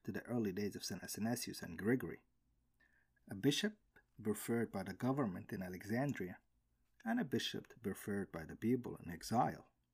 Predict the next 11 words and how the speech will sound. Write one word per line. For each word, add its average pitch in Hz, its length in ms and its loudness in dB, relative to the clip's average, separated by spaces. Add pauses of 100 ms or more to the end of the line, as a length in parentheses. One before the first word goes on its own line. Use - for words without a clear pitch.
(1160)
Pope 262 280 4
Peter 127 340 6
was 95 160 2
safe - 380 4
in 92 120 -2
Rome, 156 280 -6 (280)
where 113 140 4
it 98 100 2
was 98 280 2
Valentinian's 110 880 0
domain. 98 440 -2